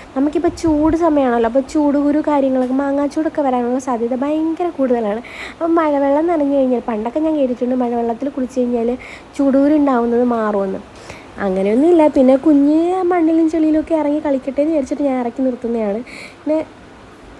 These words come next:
അതും നമ്മൾ കുറച്ച് ബുദ്ധിമുട്ടേണ്ട കാര്യമാണ്.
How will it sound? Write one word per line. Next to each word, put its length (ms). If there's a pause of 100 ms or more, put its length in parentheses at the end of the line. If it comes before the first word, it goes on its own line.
(120)
അതും 300
നമ്മൾ 240
കുറച്ച് 300
ബുദ്ധിമുട്ടേണ്ട 540
കാര്യമാണ്. 600